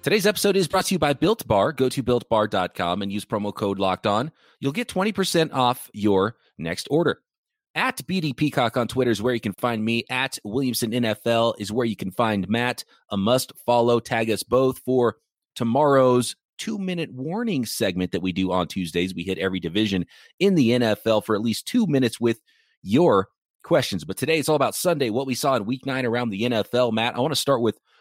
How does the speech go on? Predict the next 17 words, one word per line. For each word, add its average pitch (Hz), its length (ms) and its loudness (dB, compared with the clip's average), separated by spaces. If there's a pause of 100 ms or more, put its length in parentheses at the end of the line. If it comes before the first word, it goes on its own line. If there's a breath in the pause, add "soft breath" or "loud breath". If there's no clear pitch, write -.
one 131 120 2
of 131 60 0
the 113 60 0
games 120 260 0
I 131 180 0
got 123 260 2 (140)
wrong. 110 640 2 (300)
I 156 80 -4
got 247 180 -4
right 202 180 2
in 139 120 0
picking 147 320 0
the 110 60 2
Steelers. 80 480 0
The 107 60 -2
Steelers 180 340 2
still 175 460 0